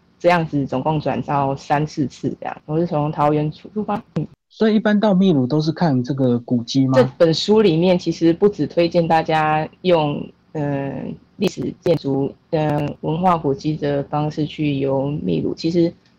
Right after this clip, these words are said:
Speaker 1: 它整个城市是蛮，蛮，蛮现代化的。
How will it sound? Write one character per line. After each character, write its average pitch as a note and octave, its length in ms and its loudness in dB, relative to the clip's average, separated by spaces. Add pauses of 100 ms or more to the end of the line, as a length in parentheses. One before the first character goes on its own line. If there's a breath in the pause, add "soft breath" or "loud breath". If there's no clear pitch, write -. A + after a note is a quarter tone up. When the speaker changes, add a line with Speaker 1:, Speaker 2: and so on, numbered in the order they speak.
Speaker 1:
它 G3+ 160 2
整 D3 320 -2
个 C#3+ 360 2 (580 soft breath)
城 F3 200 2
市 G3+ 200 0
是 G3+ 100 2
蛮， D#3 240 4 (220)
蛮， D#3+ 480 0 (180)
蛮 E3 180 0
现 F3 240 2
代 D#3 160 2
化 D3 260 0
的。 - 120 -10